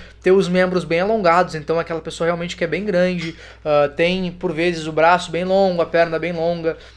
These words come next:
né? E tem uma, uma, uma fisionomia mais estreita. Tem o endomorfo, que é o outro lado, aquela pessoa que tende a não ser tão alta, tende a ser um pouco mais baixa às vezes, né? E tem uma estrutura mais larga,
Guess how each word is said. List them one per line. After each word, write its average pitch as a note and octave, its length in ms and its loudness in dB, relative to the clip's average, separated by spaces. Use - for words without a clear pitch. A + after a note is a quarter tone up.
né? F3 160 2
E F#3 60 2
tem G3 140 0
uma, G3+ 180 2
uma, F#3+ 480 2
uma F3+ 160 -2
fisionomia F#3 440 -2
mais F3+ 240 -2
estreita. F#3 540 -4
Tem A#3+ 180 4
o B3+ 200 0
endomorfo, B3+ 680 6
que G3+ 120 -2
é F#3 40 8
o E3 80 4
outro D3+ 260 -2
lado, F3+ 280 2
aquela D#3+ 200 -4
pessoa E3 320 -4
que E3+ 100 -10
tende E3+ 280 -6
a E3+ 80 -2
não D#3+ 100 -8
ser E3+ 160 -6
tão E3+ 280 -4
alta, E3+ 320 -2
tende D#3 200 -10
a D#3 60 -2
ser D#3 140 -10
um D3 40 -12
pouco D#3+ 240 -12
mais D#3 200 -2
baixa D3 340 -2
às C3+ 100 -4
vezes, D3+ 300 -6
né? C#3+ 180 -6
E F3+ 60 -10
tem F3+ 120 2
uma F#3+ 140 0
estrutura F#3+ 460 -2
mais E3+ 240 2
larga, F3+ 440 4